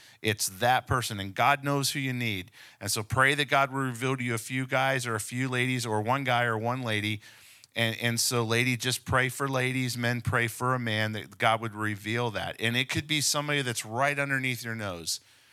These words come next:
It could be somebody who is in a small group or somebody who's sitting in that third row that you've just noticed that you've admired, that the Lord's telling you, "This guy's mature, this gal's mature, she's spiritual, she's spirit-led, she's filled with the Holy Spirit." Okay?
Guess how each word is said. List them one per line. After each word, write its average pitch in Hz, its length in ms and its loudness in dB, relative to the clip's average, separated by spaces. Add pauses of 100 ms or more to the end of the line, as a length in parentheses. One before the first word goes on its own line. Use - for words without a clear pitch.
(220)
It 120 160 0
could 143 120 0
be 139 140 0
somebody 147 520 0
who 135 200 0
is 123 140 2
in 135 80 -2
a 131 80 0
small 131 400 0
group 113 400 -2 (360)
or 110 160 2
somebody 147 460 2
who's 131 180 0
sitting 147 380 -2
in 127 160 -4
that 139 200 2
third 135 280 2
row 135 240 2
that 113 160 -2
you've 117 220 -2
just 123 260 -2
noticed 127 380 0
that 101 100 -6
you've 117 300 -6
admired, 113 540 -2
that 101 140 -6
the 101 160 -14
Lord's 117 400 -4
telling 131 300 -4
you, 107 100 -6
"This 101 200 -4
guy's 117 340 -2
mature, 117 460 -4 (320)
this 113 180 0
gal's 123 400 2
mature, 120 340 -6
she's 110 280 -8
spiritual, 123 640 -6
she's 104 200 -2
spirit-led, 117 640 -2
she's 101 160 -4
filled 120 240 -4
with 131 80 -4
the 127 120 -2
Holy 113 280 -2
Spirit." 101 500 -4 (1000)
Okay? 117 400 2